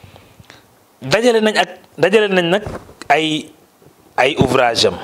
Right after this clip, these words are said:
ay bindam. Def ko benn diiwaan, mooy li ngeen tuddee recueil.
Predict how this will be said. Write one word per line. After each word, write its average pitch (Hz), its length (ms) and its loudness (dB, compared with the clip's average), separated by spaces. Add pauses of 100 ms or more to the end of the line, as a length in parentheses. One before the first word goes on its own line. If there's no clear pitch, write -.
(340)
ay 131 140 -2
bindam. 127 380 0 (1300)
Def 147 180 0
ko 170 120 2
benn 143 420 0
diiwaan, 120 460 0 (460)
mooy 120 140 0
li 139 100 0
ngeen 147 200 -2
tuddee 135 240 2
recueil. 135 360 0